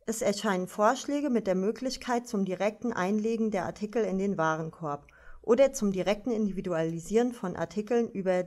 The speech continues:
das Icon Stift. So können Sie,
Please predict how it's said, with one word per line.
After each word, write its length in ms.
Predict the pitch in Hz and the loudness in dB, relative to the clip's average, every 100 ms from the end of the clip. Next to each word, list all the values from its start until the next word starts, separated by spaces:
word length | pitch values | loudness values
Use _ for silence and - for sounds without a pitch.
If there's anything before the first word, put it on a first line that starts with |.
| 180 - - - _ | -6 -20 -20 -20 _
das 200 | 175 175 - | -4 -2 -2
Icon 320 | 160 170 196 | -2 -2 -4
Stift. 520 | - 151 147 - - - _ _ _ _ _ - - - _ | -2 -2 -4 -8 -20 -20 _ _ _ _ _ -20 -20 -20 _
So 200 | - 269 | -2 -2
können 320 | 277 233 240 | 4 6 6
Sie, 280 | 240 262 | 4 -4